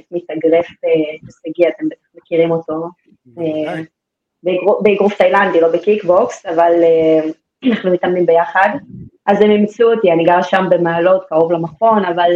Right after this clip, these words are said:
Speaker 1: אה, פה המשפחה שלי, פה החברות שלי בטבריה,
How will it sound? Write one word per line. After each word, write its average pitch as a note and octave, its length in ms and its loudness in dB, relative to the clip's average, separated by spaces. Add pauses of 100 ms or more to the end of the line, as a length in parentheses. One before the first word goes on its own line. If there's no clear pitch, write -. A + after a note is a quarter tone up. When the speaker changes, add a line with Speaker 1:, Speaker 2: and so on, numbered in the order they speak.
Speaker 1:
אה, E3+ 280 0 (400)
פה A#3 160 2
המשפחה G#3+ 520 0
שלי, F#3+ 400 0
פה F#3 100 2
החברות F3 480 0
שלי E3+ 380 2
בטבריה, E3 520 0